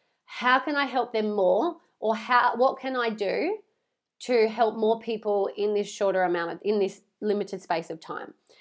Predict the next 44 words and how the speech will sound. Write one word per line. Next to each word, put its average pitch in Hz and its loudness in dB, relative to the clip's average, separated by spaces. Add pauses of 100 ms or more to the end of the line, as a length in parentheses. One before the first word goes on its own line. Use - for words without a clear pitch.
(120)
So 240 -6
really 233 0
ask 226 2
yourself 220 -4
those 196 -2
empowering 175 -4
questions. 285 -4 (640)
If 392 0
you're 427 2
time 277 2
trading, - -2
if 262 -6
you're 381 4
like, 262 6 (260)
"Okay, 214 4
I 214 2
need 220 2
to, 214 4 (540)
um, 202 0 (1300)
uh, 220 8
the 226 4
only 269 4
way 247 6
I 240 10
can 247 0
earn 220 2
more 214 6
is 214 0
to 226 0
work 208 4
my 226 2
hours," 190 2
but - -6
you 214 -4
don't 220 4
wanna 220 0
do - -4
it, - -4
like, 208 0
that 269 4
is 254 0
an 220 0
option, - -4
right? 233 0